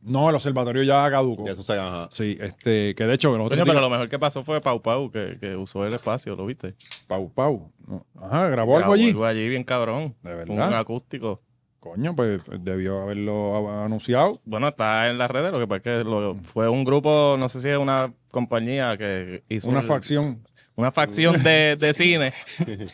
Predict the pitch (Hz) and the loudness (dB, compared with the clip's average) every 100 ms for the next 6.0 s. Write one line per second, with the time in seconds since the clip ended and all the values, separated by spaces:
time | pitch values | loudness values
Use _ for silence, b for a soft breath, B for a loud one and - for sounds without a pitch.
0 | - - 139 135 127 120 117 143 139 127 | -10 -2 2 4 4 2 0 0 2 2
1 | 123 117 - 294 - 156 165 165 160 170 | 0 -2 -6 -4 0 2 4 4 4 4
2 | 180 190 185 160 160 151 147 143 160 156 | 4 2 4 4 4 4 2 2 4 2
3 | 147 123 117 104 104 101 104 104 98 117 | 2 2 2 0 -2 -4 -4 -2 0 2
4 | 120 120 135 135 123 131 127 123 143 143 | 2 2 4 4 4 0 0 -2 0 0
5 | 139 131 113 143 131 110 107 107 104 95 | -2 0 0 0 0 -2 -2 -4 -4 -8